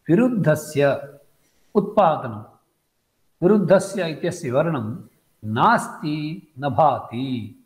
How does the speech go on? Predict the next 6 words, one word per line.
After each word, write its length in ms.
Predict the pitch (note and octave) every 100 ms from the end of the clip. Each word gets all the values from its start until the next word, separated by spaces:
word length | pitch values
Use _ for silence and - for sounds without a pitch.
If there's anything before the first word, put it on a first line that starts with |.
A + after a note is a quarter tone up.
| -
इत्येवं 640 | G3 - E3+ D#3+ D#3+ D3+
रूपस्य 520 | C#3 C3 B2+ - F3+
व्यवहारस्य। 1080 | F3 C3+ B2+ A#2 A#2 A2+ - - B2+ G#3 B3+ - _ _ _ _ _ _ _ _ _
अस्य 200 | - -
अर्थः 320 | E3+ D#3+ - C#3
कः? 440 | - C#3+ F#3 C4